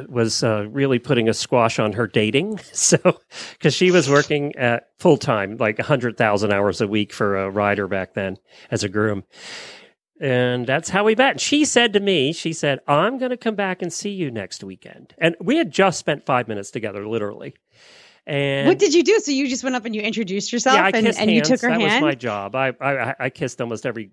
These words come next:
Speaker 1: woman's hand that came in there, uh, which led to some very interesting propositions, by the way. <laughs> So so
Speaker 2: So you, you literally spent five minutes with Jennifer. Did you, was there, like, sparkly goodness between
Speaker 1: I think
Speaker 2: you?
Speaker 1: so. Yeah, I think it was. And I think she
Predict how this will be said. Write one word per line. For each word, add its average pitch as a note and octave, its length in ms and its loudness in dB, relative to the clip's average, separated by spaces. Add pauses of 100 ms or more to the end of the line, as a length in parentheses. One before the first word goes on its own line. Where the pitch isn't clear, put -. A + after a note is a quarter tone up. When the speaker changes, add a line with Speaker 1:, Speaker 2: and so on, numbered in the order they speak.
Speaker 1:
woman's A2+ 300 -12
hand A#2 220 -4
that A2 80 -8
came A#2 160 -6
in B2 140 -8
there, G#2 200 -14 (640)
uh, C3 220 2
which G3 260 0
led C4+ 220 4
to D#4+ 100 2
some G3+ 160 0
very F3 280 0
interesting D#3 340 -4
propositions, B2+ 600 -2
by - 140 -16
the - 100 -16
way. - 160 -14
<laughs> - 60 -6 (1120)
So - 280 2 (920)
so G3 200 4
Speaker 2:
So F#4+ 80 8
you, E4 320 6
you D#4 200 4
literally F#4 300 4
spent C#4 300 0
five C4+ 420 2
minutes B3 380 -2
with B3+ 160 -4
Jennifer. A#3 300 0
Did B3 180 4
you, C4 180 2
was A#3+ 160 4
there, D4 160 2
like, B3+ 240 2
sparkly A3+ 480 -2
goodness F#3 380 -2
between D4 340 2
Speaker 1:
I D4+ 40 4
think E4+ 180 4
Speaker 2:
you? F4 40 -4
Speaker 1:
so. D#3 360 0
Yeah, B2+ 320 0
I B2+ 80 -2
think E3 220 -6
it B2+ 100 -8
was. A#2 420 -4
And C3 160 -4
I B2+ 60 -2
think D#3 200 -8
she C#3 380 -10